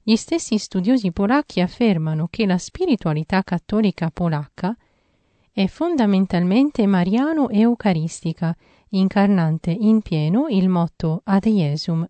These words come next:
per Mariam. Questo Papa, tutto mariano e figlio della terra polacca,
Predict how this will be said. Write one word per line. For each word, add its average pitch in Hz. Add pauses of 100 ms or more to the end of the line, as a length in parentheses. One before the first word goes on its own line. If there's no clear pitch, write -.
per 165
Mariam. 165 (1500)
Questo 302
Papa, 185 (160)
tutto 240
mariano 180
e 170
figlio 220
della 165
terra 180
polacca, 196